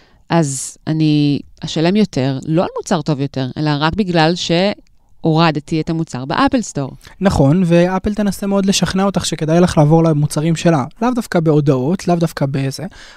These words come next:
Speaker 2: אבל זה יכול להיות בכל מיני טוויקים קטנים כאלה שפתאום תראי לאורך הדרך. נגיד
Speaker 1: כלומר,
Speaker 2: לצורך
Speaker 1: אפל
Speaker 2: העניין
Speaker 1: מיוזיק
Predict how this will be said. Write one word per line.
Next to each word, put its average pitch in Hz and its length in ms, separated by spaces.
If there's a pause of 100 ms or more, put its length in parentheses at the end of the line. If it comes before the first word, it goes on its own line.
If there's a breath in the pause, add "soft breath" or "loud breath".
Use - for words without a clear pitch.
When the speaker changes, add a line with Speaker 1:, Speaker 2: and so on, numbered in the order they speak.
(100)
Speaker 2:
אבל 226 100
זה 233 60
יכול 285 140
להיות 240 80
בכל 254 220
מיני 247 140
טוויקים 226 320
קטנים 202 320
כאלה 190 240
שפתאום 175 400
תראי 170 200
לאורך 160 300
הדרך. 139 420
נגיד 175 180
Speaker 1:
כלומר, 165 140
Speaker 2:
לצורך 160 160
Speaker 1:
אפל 170 60
Speaker 2:
העניין 180 140
Speaker 1:
מיוזיק 220 300